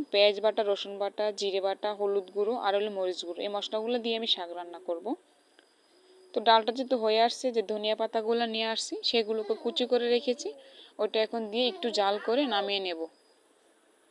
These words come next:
আর এই ফাঁকে কয়টা মাছের বড়া ভেজে নিই, এটা ফ্রোজেন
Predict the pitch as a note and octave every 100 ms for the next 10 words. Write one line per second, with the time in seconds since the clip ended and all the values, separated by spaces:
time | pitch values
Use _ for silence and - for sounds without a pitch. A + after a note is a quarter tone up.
0 | _ _ _ _ _ _ _ _ _ _
1 | _ _ _ _ _ _ _ _ - G#3+
2 | A3 A#3+ B3+ A3+ A#3 A#3+ G3 G3 G#3+ G3
3 | G3 G3+ G#3 G3+ G#3+ A#3 A3+ - G3 G3+
4 | G#3+